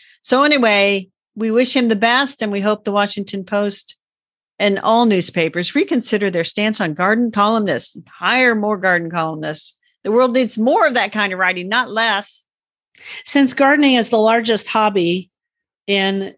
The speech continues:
Speaker 2: the United States, you would think that there would, that it would be a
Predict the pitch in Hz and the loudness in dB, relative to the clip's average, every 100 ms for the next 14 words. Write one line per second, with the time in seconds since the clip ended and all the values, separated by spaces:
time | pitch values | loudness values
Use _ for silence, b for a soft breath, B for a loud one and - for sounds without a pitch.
0 | 202 202 196 190 190 180 - 196 180 160 | -6 -2 0 2 0 -2 0 2 2 0
1 | - 190 190 185 190 196 185 170 - _ | -6 -6 -2 -2 0 0 0 -4 -10 _
2 | - 180 190 180 175 165 - 185 180 190 | -4 -4 0 0 0 -6 -8 -2 -2 -2
3 | 175 170 170 160 160 | -2 -2 0 0 -4